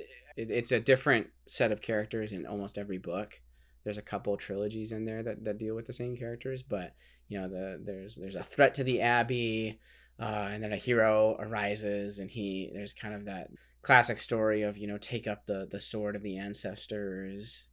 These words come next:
and fight for, for freedom and, you know, all that good stuff, good themes. And then another thing that, that Brian Jacques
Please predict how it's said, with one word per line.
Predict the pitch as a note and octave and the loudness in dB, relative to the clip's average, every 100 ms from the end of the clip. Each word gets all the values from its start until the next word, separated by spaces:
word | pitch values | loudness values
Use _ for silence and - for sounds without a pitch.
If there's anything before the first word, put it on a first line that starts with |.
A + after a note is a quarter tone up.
| - | -16
and | G2+ F2+ F2+ A2 - _ _ | -14 -14 -14 -16 -18 _ _
fight | - A2 G2 - _ | -6 -4 -4 -8 _
for, | - G2 F#2 | -12 -12 -10
for | G#2 | -12
freedom | G2+ G#2+ G2+ G2+ F#2+ | -8 -8 -8 -8 -10
and, | F2+ F2 - | -12 -14 -14
you | G#2 | -12
know, | G2 | -4
all | B2 | 0
that | C3 A2+ | 0 0
good | G#2 | -4
stuff, | - G#2+ G2+ - - _ _ - | -2 -2 -2 -4 -16 _ _ -6
good | G#2+ | -6
themes. | - G#2+ G#2+ G2 - - - - | -4 -4 -2 -2 -4 -6 -12 0
And | C3+ | 4
then | C#3 | 6
another | C3+ F3 B3+ | 6 6 4
thing | G3+ F3 | 4 4
that, | D3+ B2+ - B2 | 6 6 4 0
that | G#2 G#2+ | 0 0
Brian | A#2 B2 A2+ | 0 0 0
Jacques | A#2 A2 G#2+ | 0 0 -2